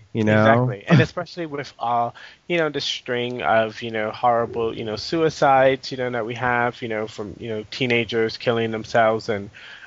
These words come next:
Speaker 2: all this stuff. Like, we, we have to, we have to stop.
Speaker 1: It, it, it, it clearly does. And, I mean, she can afford to say something like that because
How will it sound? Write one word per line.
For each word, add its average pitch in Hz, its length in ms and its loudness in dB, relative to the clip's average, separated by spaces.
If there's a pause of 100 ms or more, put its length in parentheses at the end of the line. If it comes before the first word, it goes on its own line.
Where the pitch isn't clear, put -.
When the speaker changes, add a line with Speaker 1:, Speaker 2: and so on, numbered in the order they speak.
(160)
Speaker 2:
all 120 160 4
this 110 100 -2
stuff. - 240 0
Like, 117 160 -4
we, 127 220 -8
we 139 100 -2
have 147 240 -2
to, 160 260 -2
we 139 100 -10
have 160 160 -6
to 175 100 -6
stop. - 380 0 (680)
Speaker 1:
It, 120 80 2
it, 127 460 4
it, 117 400 2
it 107 160 -4
clearly 113 300 2
does. 95 260 2
And, 117 200 0
I - 40 -4
mean, 117 320 4
she 170 340 4
can 131 220 0
afford 110 440 2
to 101 80 -6
say 95 280 0
something 104 320 -4
like 101 160 -2
that 101 200 0
because 95 540 0